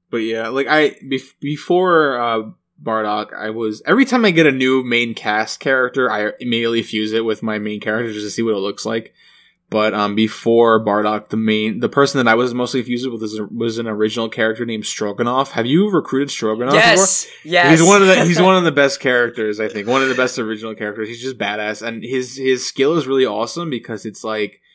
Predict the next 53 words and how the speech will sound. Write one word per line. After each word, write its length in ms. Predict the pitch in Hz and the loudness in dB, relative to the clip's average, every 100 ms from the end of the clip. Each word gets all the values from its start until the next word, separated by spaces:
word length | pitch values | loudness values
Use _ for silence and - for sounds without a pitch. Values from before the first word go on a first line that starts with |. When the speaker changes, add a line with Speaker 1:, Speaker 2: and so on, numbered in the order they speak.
| _ _ _ _ _ 127 | _ _ _ _ _ -2
Speaker 1:
it 480 | 123 117 117 - _ _ | 0 0 -2 -10 _ _
reduces 580 | 139 131 113 120 117 139 | 0 0 0 -4 -2 -4
the 140 | 123 | -4
amount 240 | 117 113 117 | -4 -4 -2
of 180 | 110 - | -4 -8
key 240 | - 117 | -8 -4
orbs 380 | 123 127 120 117 | -2 -2 -4 -6
you 80 | 113 | -6
need 200 | 117 113 | -6 -8
to 40 | |
use 340 | 104 107 110 - | -8 -8 -8 -10
to, 120 | 104 - | -14 -16
to 100 | - | -14
use, 220 | 107 110 107 | -12 -10 -12
like, 140 | 104 | -10
a 40 | |
melee 380 | 104 104 104 113 | -12 -10 -8 -6
attack. 420 | 120 131 127 131 _ _ _ _ | -6 -6 -8 -8 _ _ _ _
So 580 | - 135 120 110 110 107 | -8 -2 0 2 2 0
any 340 | - 120 117 113 | -4 -6 -6 -2
melee 720 | 107 107 113 110 110 110 - | -2 -2 -2 -2 -4 -8 -14
skills 380 | - - 120 110 | -16 -6 -6 -4
you 100 | 110 | -8
have 380 | 98 101 104 107 - | -10 -8 -8 -10 -10
are 160 | 110 104 | -8 -6
automatically 420 | 107 104 110 113 | -8 -8 -10 -14
reduced 380 | 107 101 104 - | -12 -10 -10 -8
by 100 | 104 | -10
one, 300 | 95 107 110 | -10 -12 -12
so 100 | 113 | -14
you 60 | |
can 80 | 107 | -14
use 200 | 101 104 | -16 -14
them 160 | 107 95 | -14 -14
quicker. 480 | 101 95 107 117 _ - | -14 -10 -10 -10 _ -14
So 140 | - | -2
I 80 | 117 | 2
was 120 | 139 | 2
fused 200 | - 151 | 2 2
with 100 | 143 | 2
him 140 | 135 135 | -2 -2
for 80 | 131 | -4
a 80 | |
long 180 | 120 120 | -4 -6
time. 300 | 120 127 131 | -8 -6 -4
I 140 | 135 151 | 2 2
really 280 | 156 214 | 6 6
liked 320 | 190 143 156 165 | 6 4 2 0
the 80 | |
fusion 640 | 147 123 127 156 208 208 180 | -2 2 2 4 2 2 -2
'cause 240 | 147 131 | -2 -2
it, 60 | 123 | 0
it, 440 | 127 123 135 131 | -2 -2 -6 -8